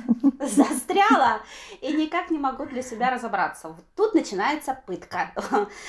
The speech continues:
Speaker 2: Вот это для меня самое сложное, потому что я должна вывести на финал, я должна его в какой-то мере изменить и при этом оставить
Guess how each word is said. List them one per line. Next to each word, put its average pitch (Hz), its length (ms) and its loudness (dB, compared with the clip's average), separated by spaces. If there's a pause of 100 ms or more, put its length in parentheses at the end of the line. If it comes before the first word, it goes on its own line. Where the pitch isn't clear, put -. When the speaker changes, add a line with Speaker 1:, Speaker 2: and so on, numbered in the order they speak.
(140)
Speaker 2:
Вот 208 140 -2
это 302 180 2
для 254 220 0
меня 254 220 2
самое 233 340 -2
сложное, 165 460 -6
потому 226 260 -8
что 233 120 -6
я 220 60 -2
должна 226 300 2
вывести 220 460 -4
на 202 140 -6
финал, 330 420 0
я 240 100 -2
должна 226 400 0
его 208 500 -2
в - 60 -20
какой-то 208 320 -8
мере 202 300 -4
изменить 208 520 -6 (220)
и 220 80 -8
при 226 160 -4
этом 240 300 0
оставить 240 500 0